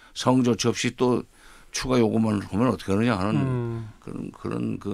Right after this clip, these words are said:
Speaker 1: 밀고 당기기가 계속되는데 이거를 그대로 놔두면 절대로 자기들끼리는 접점 못 찾습니다.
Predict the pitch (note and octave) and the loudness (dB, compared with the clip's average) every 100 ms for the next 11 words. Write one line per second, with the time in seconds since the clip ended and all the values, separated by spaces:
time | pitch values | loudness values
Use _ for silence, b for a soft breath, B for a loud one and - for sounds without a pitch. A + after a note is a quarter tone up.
0 | - G2 G#2+ - G2+ G2 G2 G2+ F2+ F#2+ | -4 -4 -4 -2 -4 -2 -4 -6 -6 -6
1 | F#2+ F2+ F2 G#2 F2+ D#2 B B B B | -6 -6 -2 -2 -2 -6 B B B B
2 | B A#2 B2 D3 D3+ D3+ D3 C#3 C3+ B2+ | B 2 8 8 10 8 8 6 6 4
3 | A2+ - G#2 C3+ C3+ G2 A2 C3+ A#2+ G#2 | 2 -2 0 4 4 4 2 2 2 -2
4 | G2+ A#2+ A2+ G#2 G#2 F2+ G#2+ G#2+ F#2 F2 | 2 0 0 -2 -2 -2 -2 -2 -2 -2
5 | G#2 D#2+ - D#2+ G2+ G2 - - | -2 -2 -10 -6 -4 -6 -8 -14